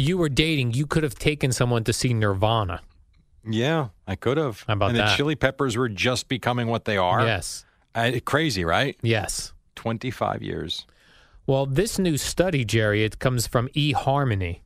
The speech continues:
Speaker 2: <laughs> Okay.
Speaker 1: <laughs> You, they're known for their studies. Uh,
Speaker 2: <laughs> They
Speaker 1: it's,
Speaker 2: are.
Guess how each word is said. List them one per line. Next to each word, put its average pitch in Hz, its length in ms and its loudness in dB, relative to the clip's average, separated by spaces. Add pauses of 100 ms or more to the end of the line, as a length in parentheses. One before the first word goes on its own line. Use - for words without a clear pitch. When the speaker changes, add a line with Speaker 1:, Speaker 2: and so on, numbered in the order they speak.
(100)
Speaker 2:
<laughs> - 160 -12 (120)
Okay. 101 380 -6 (260)
Speaker 1:
<laughs> 135 140 -2
You, 127 160 0
they're 120 180 0
known 123 280 2
for 113 100 -4
their 104 140 2
studies. 101 580 0 (360)
Uh, 110 360 4 (100)
Speaker 2:
<laughs> - 80 -12
They 170 160 2
Speaker 1:
it's, 156 140 2
Speaker 2:
are. 113 300 2